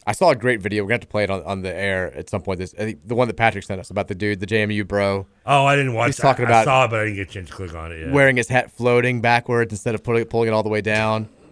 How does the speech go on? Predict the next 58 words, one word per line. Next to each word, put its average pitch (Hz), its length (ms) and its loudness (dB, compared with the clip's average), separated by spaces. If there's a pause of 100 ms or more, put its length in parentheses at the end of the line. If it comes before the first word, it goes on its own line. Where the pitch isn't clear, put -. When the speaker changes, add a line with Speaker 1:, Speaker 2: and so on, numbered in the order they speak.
(280)
Speaker 1:
Actually, 160 200 2
I 185 60 4
don't 185 40 0
know 170 60 4
if 147 80 -2
we 143 40 -2
can 120 100 -6
play 120 140 2
it 101 40 -2
'cause 92 80 -6
the 104 100 -6
word 104 180 0
at 87 60 -8
the 92 160 -6
end, 85 240 -10
but 90 140 -8
we'll 92 360 -6 (120)
Speaker 2:
I 90 80 -10
have 85 280 -12
to, 82 80 -10
I 87 40 -4
have 87 140 -8
to 80 80 -14
test - 360 -16
it. 78 80 -14
I, 80 200 -10
I'm 80 140 -12
not 98 100 -6
Speaker 1:
Yeah, 87 80 0
Speaker 2:
sure. 90 120 -2
Speaker 1:
you'd - 20 0
have 76 100 -6
to, 85 240 -8
I'd 117 80 2
have 107 80 -2
to 110 100 -6
run 101 200 -2
it 95 60 -6
by 92 140 0
you. 92 120 -2
I'm 92 60 -4
not 92 120 -6
sure 98 100 -8
if 90 60 -12
that 82 140 -6
word's 87 240 -8
appropriate, 85 540 -10
but, 87 220 -8 (320)
but - 140 -16
if 85 160 -10
not, 82 260 -8
we 104 40 -10
can 95 60 -12
put 101 120 -8
it - 20 -12
on 76 60 -12
the - 40 -12
show, 98 340 -14